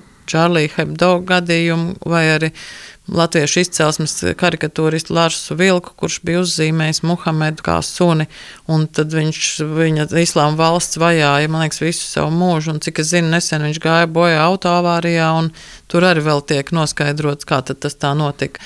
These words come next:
Bet, nu jā, bet tas ir, tas ir brīdis, kad tiek aizskarti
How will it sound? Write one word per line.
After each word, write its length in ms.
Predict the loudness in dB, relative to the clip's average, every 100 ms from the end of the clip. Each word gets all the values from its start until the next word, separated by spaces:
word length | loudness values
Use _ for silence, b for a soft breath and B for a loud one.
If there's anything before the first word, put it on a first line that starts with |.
| B B B B B
Bet, 240 | 0 0
nu 160 | 2 4
jā, 160 | 4 2
bet 160 | 0 -2
tas 240 | -2 2
ir, 160 | 0 0 -2 -2 -2
tas 240 | 0 0
ir 80 | -2
brīdis, 400 | 0 0 0 -4 -4
kad 200 | -6 -2
tiek 320 | -2 -2 0
aizskarti 680 | 2 2 -2 -2 -4 -6